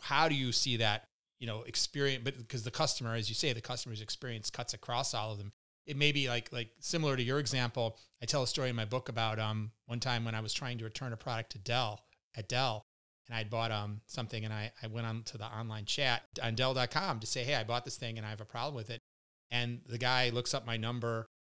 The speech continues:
my, like, order number, and he comes back to me on chat and he says, "Well, the product you bought,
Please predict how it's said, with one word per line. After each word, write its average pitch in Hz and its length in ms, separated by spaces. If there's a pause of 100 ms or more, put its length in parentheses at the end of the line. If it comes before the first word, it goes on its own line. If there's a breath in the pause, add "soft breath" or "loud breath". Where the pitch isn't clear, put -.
(180)
my, 110 300
like, 107 180
order 139 280
number, 117 480 (260)
and 117 60
he 123 60
comes 120 200
back 131 260
to 139 80
me 127 60
on 117 160
chat 127 300
and 120 80
he 113 60
says, 113 300
"Well, 135 300 (480)
the 139 100
product 196 400
you 143 80
bought, 127 400